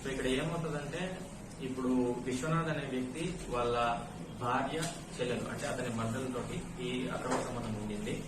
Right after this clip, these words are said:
ప్లస్ వాళ్ళిద్దరికి సంబంధించిన ల్యాండ్ ఏదైతే ఉందో, around ఫోర్ ఏకర్స్, ఈ ల్యాండ్ ని ఇతనే అమ్మడానికి ప్రయత్నిస్తాడు అనమాట. ఇది ఇలా అమ్మడానికి ప్రయత్నించినప్పుడు వాళ్ళ మామగారు ఏవైతే ఉన్నాడో, వాళ్ళ మామగారు వాళ్ళ అత్తగారు సెపరేట్ అయిపోయినారు. వాళ్ళ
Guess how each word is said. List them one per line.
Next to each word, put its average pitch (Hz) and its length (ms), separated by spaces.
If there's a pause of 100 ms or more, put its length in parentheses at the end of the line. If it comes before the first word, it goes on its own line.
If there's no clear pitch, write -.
(500)
ప్లస్ - 500
వాళ్ళిద్దరికి 131 500
సంబంధించిన 139 640
ల్యాండ్ 117 280
ఏదైతే 110 340
ఉందో, 104 300 (140)
around 117 260
ఫోర్ 139 220
ఏకర్స్, - 640
ఈ 127 340
ల్యాండ్ 127 320
ని 175 300
ఇతనే 165 400
అమ్మడానికి - 380
ప్రయత్నిస్తాడు - 500
అనమాట. - 320 (680)
ఇది 139 160
ఇలా 139 140
అమ్మడానికి 156 420
ప్రయత్నించినప్పుడు 147 720
వాళ్ళ 135 400
మామగారు 139 440
ఏవైతే 127 360
ఉన్నాడో, 127 320
వాళ్ళ 127 180
మామగారు 123 420
వాళ్ళ - 160
అత్తగారు 127 280
సెపరేట్ 120 380
అయిపోయినారు. - 380 (260)
వాళ్ళ - 140